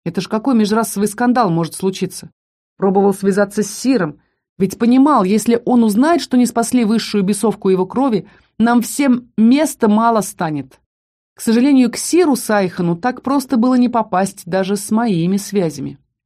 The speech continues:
Пришлось обратиться куда выше, чтобы получить дозволение на аудиенцию с главой бесов. Сайхан ухмыльнулся. «Признаюсь, я был удивлен, когда сам глава демонов попросил соизволения на вашу встречу со мной». Кастрогарин кивнул и продолжил.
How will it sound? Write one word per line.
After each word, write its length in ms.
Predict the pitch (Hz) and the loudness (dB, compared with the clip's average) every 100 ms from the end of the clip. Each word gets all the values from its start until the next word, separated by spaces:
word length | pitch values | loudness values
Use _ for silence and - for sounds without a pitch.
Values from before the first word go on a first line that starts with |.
| - | -6
Пришлось 480 | 170 165 220 269 226 | -4 -4 -4 -2 -2
обратиться 500 | 196 185 208 - 202 | -4 -4 -6 -6 -6
куда 260 | 196 196 | -2 -2
выше, 300 | 190 254 254 | -2 -2 -4
чтобы 240 | - 160 160 | -10 -8 -6
получить 420 | 170 170 190 165 | -4 -4 -4 -4
дозволение 640 | 165 156 160 190 240 226 | -4 -4 -4 -2 0 0
на 300 | 190 190 - | -2 -2 -6
аудиенцию 840 | 190 190 185 185 170 214 220 214 | -4 -2 -2 -4 -2 -2 -2 -2
с 60 | 190 | -2
главой 360 | 170 165 165 165 | -2 -2 -4 -4
бесов. 340 | 147 143 - _ _ _ _ | -6 -8 -14 _ _ _ _
Сайхан 400 | - 269 262 214 | -6 -4 -2 -4
ухмыльнулся. 720 | - 208 196 160 139 - 170 _ _ _ _ - | -2 -2 -2 -4 -8 -18 -20 _ _ _ _ -4
«Признаюсь, 560 | 240 233 330 311 277 | 0 2 2 0 0
я 120 | 254 | 0
был 100 | 240 | 2
удивлен, 540 | 240 208 220 240 247 160 | 2 0 0 0 0 -2
когда 320 | 170 170 175 | -4 -4 -4
сам 280 | 170 190 180 | -4 -4 -2
глава 280 | 175 170 165 | -4 -2 -2
демонов 480 | 165 226 202 165 | 0 0 0 -2
попросил 520 | - 170 175 170 - 180 | -6 -6 -4 -6 -4 -6
соизволения 800 | - 180 160 170 175 196 208 165 | -4 -4 -2 -2 0 0 0 -2
на 160 | 160 | -4
вашу 320 | 156 170 170 | -4 -6 -6
встречу 440 | 175 - 160 165 160 | -10 -8 -8 -8 -8
со 180 | - 160 | -8 -6
мной». 340 | 151 143 135 _ _ _ _ _ - | -6 -8 -12 _ _ _ _ _ -4
Кастрогарин 640 | 190 196 175 165 165 160 | -4 -2 -4 -2 0 -2
кивнул 400 | 180 165 196 240 | -2 -2 0 0
и 60 | |
продолжил. 560 | 220 175 160 143 139 127 | -2 -6 -4 -6 -8 -16